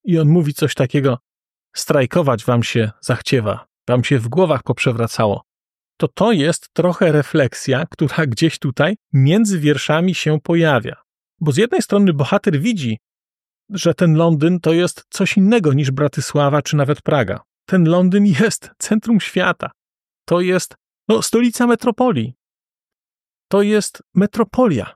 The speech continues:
wielka metropolia. Ale jednocześnie ten człowiek ma wrażenie pewnej ulotności tego. Ma wrażenie tego, że ten kapitalizm i to wszystko, co się tam dzieje, że to ma pewną cenę.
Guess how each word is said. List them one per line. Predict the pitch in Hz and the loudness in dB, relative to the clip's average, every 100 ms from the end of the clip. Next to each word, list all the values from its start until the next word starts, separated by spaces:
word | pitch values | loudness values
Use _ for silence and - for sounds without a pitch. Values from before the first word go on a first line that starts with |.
| - | -2
wielka | 151 226 220 214 | 0 2 0 0
metropolia. | 226 233 226 233 226 160 113 - _ _ _ _ _ _ _ | 0 0 -4 -2 -2 -2 -6 -14 _ _ _ _ _ _ _
Ale | - 196 | -2 0
jednocześnie | 240 202 202 - 202 - 143 139 202 - _ | 2 2 0 2 0 0 -2 -2 -2 -8 _
ten | 208 185 | 0 0
człowiek | - 180 175 131 131 180 196 - _ _ | 2 2 2 2 -2 -2 -8 -16 _ _
ma | 160 165 214 | 0 2 2
wrażenie | 208 190 165 175 202 196 202 196 196 170 _ | 0 0 0 0 0 0 -2 -2 -6 -8 _
pewnej | 240 277 311 | -2 0 2
ulotności | 226 202 - 196 - 156 | 2 2 0 0 -2 -6
tego. | 127 117 120 113 - _ _ _ | -2 -2 -2 -10 -14 _ _ _
Ma | 156 | -2
wrażenie | 185 226 175 185 208 196 | 2 2 2 2 2 0
tego, | 190 196 196 | 0 0 0
że | 170 190 | 0 0
ten | 190 190 | 0 0
kapitalizm | - 190 160 - 165 185 151 113 147 | 0 -2 -2 0 2 2 2 0 -2
i | 131 | 0
to | 170 | -2
wszystko, | - 185 - | 0 -2 -2
co | - | -4
się | 175 185 | -2 -2
tam | 170 175 180 185 165 | 0 0 0 2 2
dzieje, | 202 202 156 - _ - | 2 0 -2 -8 _ -4
że | 185 | -2
to | 214 | 2
ma | 214 | 2
pewną | 220 208 214 | 2 2 2
cenę. | - 214 196 - | 0 -2 0 -2